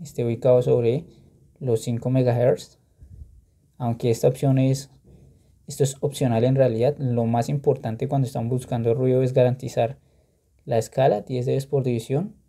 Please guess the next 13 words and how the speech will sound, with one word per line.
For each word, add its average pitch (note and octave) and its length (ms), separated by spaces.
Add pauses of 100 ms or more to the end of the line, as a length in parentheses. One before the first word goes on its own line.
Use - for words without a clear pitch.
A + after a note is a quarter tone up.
(220)
el A#2+ 180
detener A#2 580 (180)
en B2 140
cuarenta A#2 360
y A2+ 60
dos A2+ 120
megahertz, C3 520 (1120)
que B2+ 120
esté B2 400
configurado C3 760
el D#3+ 60
filtro B2 420
pasabajos, B2+ 760